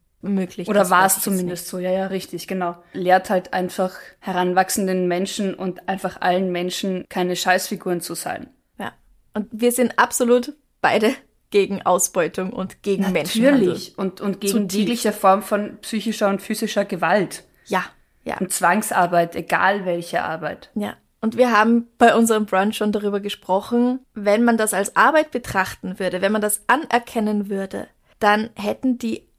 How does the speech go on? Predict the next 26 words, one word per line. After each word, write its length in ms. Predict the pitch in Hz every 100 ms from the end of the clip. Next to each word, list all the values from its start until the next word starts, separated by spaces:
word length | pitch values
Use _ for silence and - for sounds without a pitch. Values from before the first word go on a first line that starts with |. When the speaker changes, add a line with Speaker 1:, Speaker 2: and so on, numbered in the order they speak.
| -
Speaker 1:
Arbeitenden 840 | 226 240 226 220 214 214 214 208 208
auch 220 | 214 -
dieselben 560 | 220 196 214 254 240
Rechte 640 | 220 214 226 - 226 220 214 _ _
wie 240 | 214 220 -
andere 380 | 220 226 233 208
Arbeitende. 720 | 208 202 202 202 196 190 196 _ _ -
Speaker 2:
Ja. 240 | 196 185 - _ _ _
Speaker 1:
Und 240 | - 285 -
bitte, 260 | - - - _ - -
eins 380 | 254 202 -
noch. 300 | - - - _ -
Es 260 | 349 - -
gibt 320 | 370 - -
kein 340 | - 269 403
Kind, 340 | - 339 359 330
das 180 | 311
sagt, 260 | 294 302 -
„Wenn 120 | 330
ich 160 | 349 -
groß 440 | 233 240 466 -
bin, 100 | 554 523
möchte 280 | 403 392 381
ich 100 | 381
Prostituierte 840 | 392 370 359 370 - 302 285 208
werden.“ 320 | 190 170 -